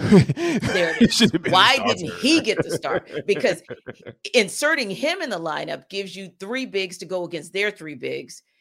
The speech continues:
Speaker 2: Yeah.
Speaker 1: And last night, it wasn't necessarily, because one eleven to one hundred is not that big of a deal in,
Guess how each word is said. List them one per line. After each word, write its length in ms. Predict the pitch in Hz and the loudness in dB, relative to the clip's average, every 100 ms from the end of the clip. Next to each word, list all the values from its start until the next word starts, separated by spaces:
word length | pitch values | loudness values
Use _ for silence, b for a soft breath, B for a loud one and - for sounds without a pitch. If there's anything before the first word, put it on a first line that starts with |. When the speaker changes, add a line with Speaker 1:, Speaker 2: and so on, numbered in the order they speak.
| _ _ - | _ _ -12
Speaker 2:
Yeah. 180 | - - | -6 0
Speaker 1:
And 420 | 196 185 175 170 | 2 0 -2 -8
last 340 | - 196 415 - | -4 -4 -4 -6
night, 260 | 285 277 - | -8 -6 -6
it 120 | 269 | -4
wasn't 260 | 302 330 320 | -4 -4 -6
necessarily, 600 | 311 285 302 320 302 262 | -8 -10 -10 -6 -6 -8
because 320 | 233 285 262 | -10 -12 -12
one 240 | 233 262 415 | -14 -12 -10
eleven 320 | 262 262 247 | -8 -6 -8
to 40 | |
one 140 | 202 196 | -10 -8
hundred 260 | 220 190 | -8 -8
is 140 | 175 165 | -10 -6
not 240 | 185 185 | -6 -4
that 180 | 170 147 | -6 -6
big 140 | 170 | -8
of 80 | 147 | -10
a 40 | 131 | -10
deal 260 | 147 127 | -8 -8
in, 100 | 82 | -10